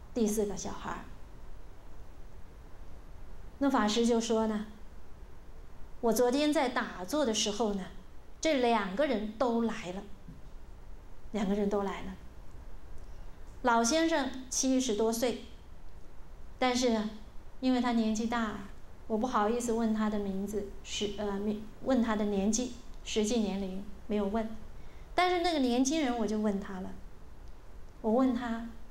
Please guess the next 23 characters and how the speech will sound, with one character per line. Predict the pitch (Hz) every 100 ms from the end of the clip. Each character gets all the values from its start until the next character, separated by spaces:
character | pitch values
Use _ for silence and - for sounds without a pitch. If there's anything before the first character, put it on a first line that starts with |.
| - - - - -
：“你 | 233
今 | 226 262
年 | 233
几 | 226 208
岁 | - 247 220
呀？” | 208 - - - - - - - - - - - - - -
他 | 226
说， | 214 220 208 208 - -
“他 | 214 196
十 | - - 196 208
九 | 208 208 -
岁。” | - 262 214 - - - - - - - - - -
而 | 214 214
且 | - - - - - - - - - - -
说 | - 214
出 | 214 220
了 | 202
他 | 202
的 | 196
名 | 180 185
字。 | 214 202 208 - - - - - - - - - - - - - - - - - - - - - - - - - - - - - - - -
那 |
么 | 247 233 220 214 208 214